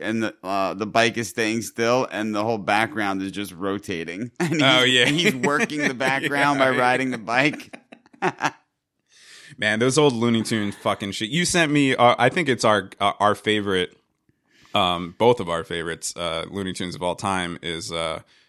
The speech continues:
Speaker 2: the Al Jolson.
Speaker 1: Oh, yeah, yeah, yeah.
Speaker 2: Yeah. And I still watch that. It's on YouTube. I know, I think I have it saved in my browser. I'll watch it, like, every couple months. I'll,
Speaker 1: Oh,
Speaker 2: like,
Speaker 1: man,
Speaker 2: watch
Speaker 1: when
Speaker 2: that
Speaker 1: I
Speaker 2: shit.
Speaker 1: sent you that, that was the first time me seeing it since I was a child.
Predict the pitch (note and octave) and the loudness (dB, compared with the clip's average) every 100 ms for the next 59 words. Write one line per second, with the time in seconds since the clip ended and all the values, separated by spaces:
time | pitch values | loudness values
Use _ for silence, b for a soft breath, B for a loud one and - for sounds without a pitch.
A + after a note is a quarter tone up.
0 | b - F#2+ F#2+ F#2 F#2+ F2+ - G#2 F#3+ | b -6 -2 0 -2 -4 -4 -2 2 4
1 | D#3 C#3 A2+ G#2 G2+ E2+ D#2+ D2 b b | 4 2 2 0 -4 -4 -6 -8 b b
2 | b B2+ C#3 G3 - D#3 D3 G#2 A#2 - | b 0 2 2 2 2 4 4 2 -2
3 | D#2 - A2+ B2+ B2+ B2+ C3 C#3 C3+ - | -6 -6 -2 0 0 -2 -2 -2 -2 -2
4 | G#2 G#2+ A2+ G#2 G#2 C#3+ A#2+ A#2 G#2 - | -2 0 0 0 0 0 2 2 0 -2
5 | - G#2 G#2 G2 F#2+ F#2 F2+ G2+ A2 G2+ | -2 -2 -2 -4 -2 0 0 0 2 2
6 | A2 A2 - G2+ F2+ F#2 - G2+ G#2+ G#2 | 4 2 0 -2 -4 -4 -4 -2 0 -2
7 | F#2+ A#2 G#2 F#2 G2 F2+ D3 C#3+ C#3+ C#3 | -2 -2 -2 -2 -2 0 2 4 2 0
8 | B2 C3 C3 C#3+ C#3 D3 D#3+ D3+ C#3 A#2 | 2 2 2 2 2 0 -2 0 0 2
9 | A2 F#2+ G2 A#2 A2+ B2 A#2 A#2 G#2+ G2+ | 0 0 -2 -4 -4 -4 -4 -2 -4 -2
10 | G2 A#2 C#3 - G2+ F#2+ G2 D#2+ - A#2 | -2 0 -2 -2 -2 0 -2 -4 -8 -6
11 | A2 G2+ E2+ D#2+ A2+ F2 G1+ | -2 -2 -2 -4 -8 -8 -10